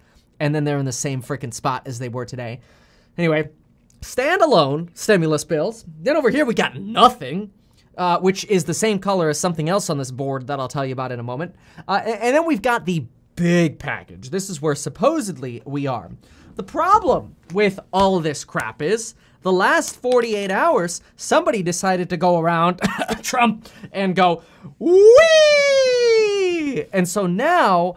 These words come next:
we have a big flaming pile of S H I T storm, 'cause that's what's here in the middle here.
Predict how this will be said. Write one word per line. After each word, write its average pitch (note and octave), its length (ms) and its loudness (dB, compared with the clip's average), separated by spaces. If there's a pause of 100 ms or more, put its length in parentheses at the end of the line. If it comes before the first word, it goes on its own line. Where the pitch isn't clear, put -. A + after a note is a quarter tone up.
(100)
we G#3 160 -2
have G#3 280 0
a F#3+ 180 0
big C4+ 680 -2 (760)
flaming C#4+ 640 -2
pile A#3+ 420 0
of F3 240 -2
S A3+ 180 -4
H B3+ 220 -6
I A3 120 -2
T A#3 260 -8
storm, E3 500 -2 (280)
'cause D3+ 140 -10
that's F3 220 -4
what's E3+ 220 -6
here E3+ 100 -4
in D3+ 60 -4
the D3+ 60 -6
middle D#3+ 200 -2
here. C3 220 -12